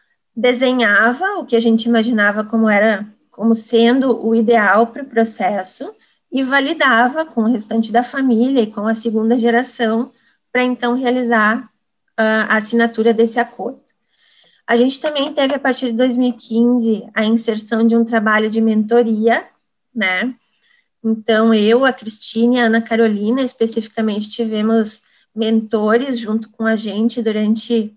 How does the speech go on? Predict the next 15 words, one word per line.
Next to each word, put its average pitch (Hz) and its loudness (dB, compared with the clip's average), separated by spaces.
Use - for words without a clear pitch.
muito 240 0
tempo, 214 -6
né? 208 0
A 226 2
gente 233 0
ainda 240 2
continua 262 -2
hoje, 240 0
o - -16
presidente 226 0
do 240 -2
nosso 220 -2
conselho 233 -2
de 220 0
administração, 220 -2